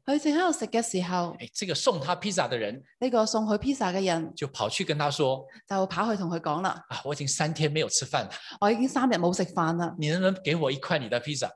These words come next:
Speaker 1: 你可唔可以俾一塊你嘅披薩俾我？
Speaker 2: 結果百分之百每一個乞丐都給他一塊披薩。
Speaker 1: 於是百分之一百嘅乞丐都會俾佢披薩。
Speaker 2: 哎，這個實驗我覺得很有趣哈。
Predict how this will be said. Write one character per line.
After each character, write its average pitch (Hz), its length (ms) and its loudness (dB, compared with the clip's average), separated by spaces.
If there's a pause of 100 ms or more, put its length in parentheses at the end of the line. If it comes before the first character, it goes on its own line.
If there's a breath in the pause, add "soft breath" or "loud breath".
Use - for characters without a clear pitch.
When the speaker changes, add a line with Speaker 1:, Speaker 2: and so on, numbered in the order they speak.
(120)
Speaker 1:
你 240 80 2
可 285 120 4
唔 311 60 8
可 311 60 10
以 302 40 6 (140)
俾 254 60 8
一 277 40 6
塊 220 260 0
你 196 80 0
嘅 196 80 -2
披 226 140 -2
薩 196 180 -2
俾 180 180 -2
我？ 175 240 -2 (200)
Speaker 2:
結 202 160 -2
果 185 140 2 (100)
百 117 200 2
分 196 180 -2
之 202 160 -6
百 110 460 -6
每 123 180 -6
一 190 100 -10
個 185 120 -4
乞 - 260 -4
丐 139 180 0
都 151 140 0
給 101 160 -6
他 117 140 -6
一 117 60 -6
塊 113 180 -4
披 104 140 -12
薩。 101 120 -12 (280)
Speaker 1:
於 208 160 -8
是 196 260 -2
百 214 140 2
分 208 220 -2
之 233 80 -4
一 277 80 6
百 220 220 -2
嘅 220 140 -2
乞 220 100 -4
丐 233 240 0
都 226 180 6
會 202 80 8
俾 175 280 0
佢 160 220 -2
披 190 160 -4
薩。 165 160 -6 (240)
Speaker 2:
哎， 202 80 -4
這 269 160 -2
個 262 80 0
實 - 160 2 (100)
驗 202 40 4
我 143 120 2
覺 185 120 0
得 147 60 4
很 - 260 0
有 127 160 2
趣 131 340 -4
哈。 117 180 -2